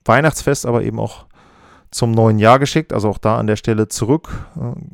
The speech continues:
die Grüße und vor allem eben dann auch, ja, euch den Wunsch,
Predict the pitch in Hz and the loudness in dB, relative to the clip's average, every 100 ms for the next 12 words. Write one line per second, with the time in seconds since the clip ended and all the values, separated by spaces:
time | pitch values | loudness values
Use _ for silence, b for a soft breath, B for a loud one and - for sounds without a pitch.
0 | - 113 117 113 127 135 139 131 113 113 | -16 -12 -6 2 2 2 -2 -4 -8 -10
1 | - _ b b b b b - 107 107 | -18 _ b b b b b -10 -6 -4
2 | 117 104 110 110 110 113 104 107 - - | -4 -6 -8 -4 -4 0 0 0 -4 -16
3 | _ _ _ _ _ _ - 104 - 131 | _ _ _ _ _ _ -8 -6 4 4
4 | 123 - 117 110 120 135 - | 4 -2 -4 -2 -2 -4 -8